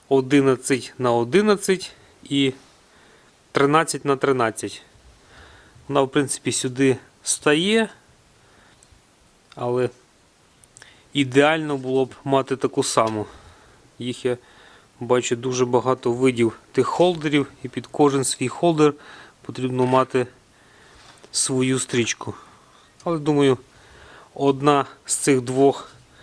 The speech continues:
теж буде нормально тут працювати. Головне, щоб товщина була така сама,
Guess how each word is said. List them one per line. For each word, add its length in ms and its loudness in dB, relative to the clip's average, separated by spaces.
теж 200 2
буде 220 2
нормально 460 0
тут 260 -6
працювати. 600 2
Головне, 360 2
щоб 160 -2
товщина 460 0
була 200 -2
така 200 -8
сама, 380 0